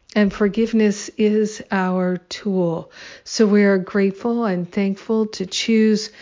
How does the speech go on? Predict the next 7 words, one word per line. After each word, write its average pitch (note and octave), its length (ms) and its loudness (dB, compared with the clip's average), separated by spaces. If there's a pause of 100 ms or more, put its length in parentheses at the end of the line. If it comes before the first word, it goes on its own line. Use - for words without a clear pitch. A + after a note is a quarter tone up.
(240)
to G#3+ 140 0
relinquish G3+ 800 -2 (100)
all G#3+ 500 2
unforgiveness, F#3+ 1000 -6
all G#3 260 0
judgments, G3 960 -6 (500)
all A3 760 2